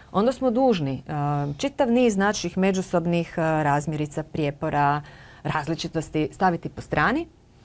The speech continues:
i riješiti prvo ono što su, e, državni i nacionalni prioriteti. Evo, to je, e, jedna ideja, e, uz koju sam ja, e,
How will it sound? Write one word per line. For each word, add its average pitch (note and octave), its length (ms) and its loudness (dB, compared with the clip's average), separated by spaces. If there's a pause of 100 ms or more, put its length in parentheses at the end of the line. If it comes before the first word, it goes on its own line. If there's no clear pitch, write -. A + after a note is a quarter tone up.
(300)
i G#3+ 80 4
riješiti A3 420 2
prvo F#3+ 340 2
ono F#3 180 2
što E3+ 240 -2
su, E3 340 0 (500)
e, D#3 220 0
državni G#3 580 2
i D#3+ 80 -2
nacionalni D#3+ 840 -2 (220)
prioriteti. D3 680 -2
Evo, D3 180 0
to A#3+ 260 4
je, G3+ 220 6
e, - 320 -4
jedna F3 480 2
ideja, G#3 600 4
e, - 160 -6 (360)
uz F3+ 200 -2
koju F3 200 2
sam E3 260 -2
ja, D#3+ 220 2
e, D3+ 40 -4